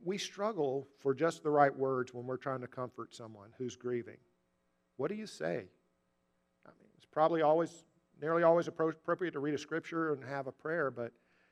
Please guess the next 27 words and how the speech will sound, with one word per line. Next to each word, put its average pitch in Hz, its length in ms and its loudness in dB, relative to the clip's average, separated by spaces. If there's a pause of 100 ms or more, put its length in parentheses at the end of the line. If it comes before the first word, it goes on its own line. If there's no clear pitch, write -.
(600)
where, 135 180 0
where 135 180 -2
do 147 60 -2
you 147 80 -2
find 139 260 -2
the 127 60 -4
right 123 260 -2
words? 113 380 -10 (880)
And 147 120 -6
probably 160 760 4 (560)
it's 151 260 -6
not 170 360 -2
so 127 260 -8
much 123 380 -10 (320)
important 131 560 -2
that 123 120 0
we 127 120 -4
find 123 360 -6
just 147 400 -4
the 131 100 -6
right 123 300 -2
words 120 640 -8 (480)
as 135 260 0
much 190 380 4
as 135 420 -8 (760)
being 139 240 -4
present, 160 500 -2